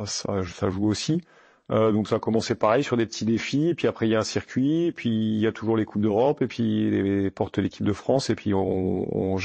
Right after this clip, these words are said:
on gravit les échelons un peu comme ça, hein, ça se fait au fil de l'eau. Euh, il y a un côté un peu ludique en eau libre, un peu bataille, un peu stratégique, et quand même intéressant.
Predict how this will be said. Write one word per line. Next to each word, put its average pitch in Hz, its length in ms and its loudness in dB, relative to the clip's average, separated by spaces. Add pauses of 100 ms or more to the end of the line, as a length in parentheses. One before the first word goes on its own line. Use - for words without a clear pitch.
on 101 120 -4
gravit 101 180 2
les 104 160 2
échelons 107 220 0
un 107 40 0
peu 117 120 0
comme 127 160 0
ça, 156 160 2
hein, 147 120 0
ça 123 140 -2
se - 60 -8
fait 110 80 -2
au - 20 0
fil 107 200 -4
de 110 80 4
l'eau. 143 200 0 (560)
Euh, 110 420 2
il 104 80 2
y 110 60 4
a 110 80 4
un 120 100 4
côté 135 300 0
un 135 120 2
peu 131 120 -4
ludique 139 400 0
en 123 100 4
eau 127 80 4
libre, 131 220 2
un 110 80 2
peu 110 160 -2
bataille, 120 400 2
un 113 60 2
peu 110 140 -2
stratégique, 117 640 0
et 107 160 2
quand - 100 0
même 107 140 2
intéressant. 110 580 0